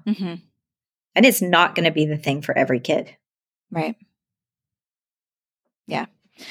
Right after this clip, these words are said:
Speaker 1: Um, okay. If you could make one meal that everyone in your family would eat that's relatively quick and easy,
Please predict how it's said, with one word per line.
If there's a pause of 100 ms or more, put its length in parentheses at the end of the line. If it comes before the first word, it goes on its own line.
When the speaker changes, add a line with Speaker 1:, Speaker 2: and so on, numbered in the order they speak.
(580)
Speaker 1:
Um,
okay. (260)
If
you
could
make
one
meal (680)
that
everyone
in
your
family
would
eat
that's
relatively
quick
and
easy,